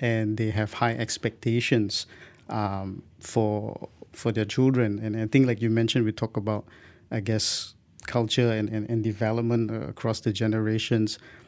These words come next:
Um, you know, I think generally the, the world of late has been viewed as more a dog-eat-dog world, you know, so you, you, you gotta fend for yourself, you gotta do well, you, you,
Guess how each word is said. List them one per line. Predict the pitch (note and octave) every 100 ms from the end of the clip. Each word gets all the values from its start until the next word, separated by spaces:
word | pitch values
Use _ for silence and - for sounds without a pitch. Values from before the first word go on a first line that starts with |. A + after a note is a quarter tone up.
| - - -
Um, | A2+ G2+ G2 - - -
you | -
know, | A2 A2+ A2
I |
think | B2+ C#3+ C#3+
generally | B2 C3 C3 C#3
the, | B2 A#2+
the | G#2+ A2+
world | G#2+ A#2+ B2+ B2 A2 - - - _ _ - - _ E3+
of | B2 -
late | A#2+ B2 B2
has | A2
been | A2+ A2
viewed | G#2+ A#2+
as | A2+
more | A#2+ A#2+ A2
a |
dog-eat-dog | G#2+ A#2+ A2 G#2+ G#2+ A#2
world, | A2+ C3 A#2+ G#2 - A#2+
you |
know, | G#2+ A2
so | - A2+ G2+ - - -
you, | - A#2+
you, | A#2 A2+
you | -
gotta | A#2+ B2+ A#2+
fend | - C3+
for | B2
yourself, | A#2 C3+ B2
you | A2+
gotta | B2+ B2
do | A#2 B2+
well, | B2+ B2+ A#2+
you, | A2+
you, | A2 A#2+ A2+